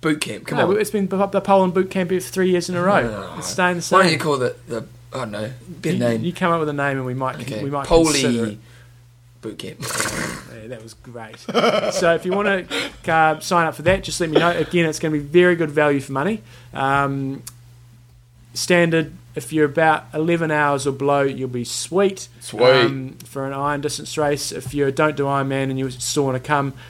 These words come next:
Speaker 2: that's fine. You just need to be sort of that sort of standard on the bike is the main thing. Uh, get in touch with me through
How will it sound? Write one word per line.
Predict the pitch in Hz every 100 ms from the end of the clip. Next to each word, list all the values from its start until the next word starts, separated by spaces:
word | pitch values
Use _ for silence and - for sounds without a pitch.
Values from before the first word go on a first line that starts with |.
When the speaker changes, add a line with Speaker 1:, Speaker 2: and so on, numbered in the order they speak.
| -
Speaker 2:
that's | 117 -
fine. | - 151 151 147
You |
just | 135 131
need | 127
to | -
be | 131 123
sort | 127 135
of | 127
that | 135 -
sort | - 131
of |
standard | 123 - 135 131 127
on | 120
the | 110
bike | 135 131 127
is | 127
the | 123
main | 123 123
thing. | 120 135 127 127 - - -
Uh, | - 120 123 123
get | 120 160
in | 147
touch | 151 143
with | 135
me | 131 135 135 127
through | 127 131 131 127 127 120 123